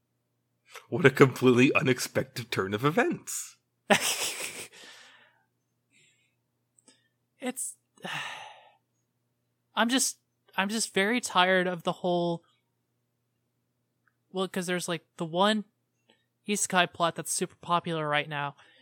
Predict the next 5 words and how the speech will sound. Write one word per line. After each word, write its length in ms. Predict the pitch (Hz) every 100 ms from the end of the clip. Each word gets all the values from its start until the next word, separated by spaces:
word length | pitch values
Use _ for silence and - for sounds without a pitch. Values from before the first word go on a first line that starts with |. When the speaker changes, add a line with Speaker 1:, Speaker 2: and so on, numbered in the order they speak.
| _
Speaker 2:
is 280 | 160 156 143 - _ _ -
so-and-so 720 | - 214 226 208 - 196 180
was 360 | 180 175 151
the 140 | 139 175
best 540 | 214 220 214 - -